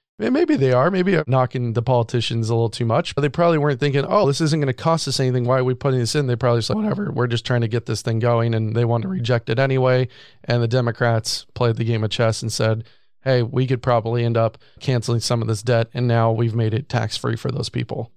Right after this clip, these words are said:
John, I know one of the things that we had talked about prior was the required minimum distribution, and this might not affect a ton of people listening because you are not retiring now. You're not over the age of seventy-two, but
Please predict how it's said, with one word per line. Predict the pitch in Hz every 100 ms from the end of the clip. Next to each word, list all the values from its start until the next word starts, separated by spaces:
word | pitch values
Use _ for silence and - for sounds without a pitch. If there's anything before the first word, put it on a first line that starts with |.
| 131
John, | 165 175 156
I | 165
know | 208 233
one | 151 165
of | 190
the | 151
things | 127 147
that | 135 143
we | 135
had | 120
talked | 135 131 135
about | 123 117 -
prior | - - 131 127 117 120
was | 123 123 123 113
the | 127
required | 123 - 147 147 143
minimum | 131 131 127
distribution, | 123 117 - 117 117 - 107 110
and | 135 127 131
this | 156
might | 214 214
not | 196 147 139 - -
affect | - - 147 135 -
a | 127
ton | 160 226
of | 202
people | 160 143 139
listening | 127 - 147
because | 156 127 135 117 123
you | 135
are | 127
not | 123 117 120 - 160
retiring | 131 120 120 123 107 107
now. | 107 104 156 190 - _
You're | - 117
not | 120 117
over | 131 117
the | 117 117
age | 113
of | 110
seventy-two, | 120 120 117 113 - 120 113 151 - - -
but | 117 143 131 131